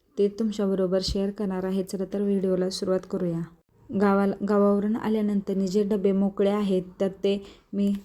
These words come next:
सगळे स्वच्छ करून घेते. कारण आता मी नवीन धान्य असो किंवा मग काही आणलं असेल, तर ते साठवण्यासाठी मोकळे डबे लागतात. तर मी असे धुवून स्वच्छ असे करून घेते, म्हणजे आपण आणलेलं धान्य यामध्ये भरता येतं.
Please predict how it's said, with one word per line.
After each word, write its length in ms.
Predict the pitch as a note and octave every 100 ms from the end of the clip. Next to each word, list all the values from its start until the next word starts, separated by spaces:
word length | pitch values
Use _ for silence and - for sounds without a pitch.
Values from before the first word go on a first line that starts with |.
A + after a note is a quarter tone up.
| - - G3
सगळे 380 | G3 G#3 G3 G3
स्वच्छ 340 | G3 G#3 G#3
करून 380 | G3+ G#3 F#3+ F#3+
घेते. 280 | G3 G3+ F#3+
कारण 320 | F#3+ F#3+ G3
आता 280 | F#3+ F#3+ F#3+
मी 160 | G3 G3 -
नवीन 560 | F#3+ F#3 F#3+ F#3+ G3
धान्य 400 | F#3+ G#3 F#3+ F#3+ F#3+
असो 200 | G3+ G3+ F3
किंवा 160 | G3
मग 160 | F#3 F#3+
काही 280 | F#3+ G3 F#3+
आणलं 440 | - G3 F#3+ F#3+
असेल, 360 | G3+ G3+ F#3 F#3
तर 100 | F#3+ - - - _
ते 60 | G#3
साठवण्यासाठी 720 | G#3+ G#3 G3 F#3+ G3 G3 F#3+
मोकळे 320 | F#3+ F#3 F#3+
डबे 300 | F#3 F3 F#3+
लागतात. 300 | F#3+ F#3+ F#3 F3+
तर 100 | G3
मी 120 | F#3+
असे 220 | G3 G3 F#3+
धुवून 340 | F#3 F#3+ F#3
स्वच्छ 340 | F3 G3+ G3
असे 380 | G3 F#3+ - F#3+ - - - _ _ -
करून 280 | G3+ F#3+ F#3+
घेते, 240 | G3+ G3+
म्हणजे 320 | F3+ G3 F#3+
आपण 320 | G3 F#3+ - F#3+
आणलेलं 400 | F#3+ F#3 F#3+ G3
धान्य 380 | G#3 G3+ F#3
यामध्ये 400 | F#3 F#3 F#3+ F3
भरता 360 | F3+ G3+ F#3 F3+
येतं. 360 | F#3 F#3+ E3